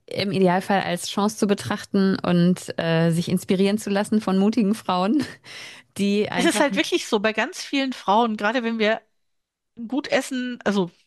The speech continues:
Speaker 2: viel Gemüse, ihr wisst alle, die Frauen wissen, was sie da sollen. Es kommt ja nach dem Wechsel oft so zehn, zwanzig Jahre mit super Gesundheit, bevor das eigentliche Alter kommt.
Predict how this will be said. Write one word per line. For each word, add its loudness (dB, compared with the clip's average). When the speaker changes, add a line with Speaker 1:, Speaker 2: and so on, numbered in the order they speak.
Speaker 2:
viel 0
Gemüse, 2
ihr 2
wisst -2
alle, 2
die -12
Frauen 0
wissen, 2
was -2
sie -2
da 2
sollen. -2
Es 0
kommt 0
ja 4
nach 0
dem 0
Wechsel -2
oft -4
so -2
zehn, -2
zwanzig -2
Jahre 2
mit 0
super 2
Gesundheit, 0
bevor -2
das -2
eigentliche -2
Alter 2
kommt. -8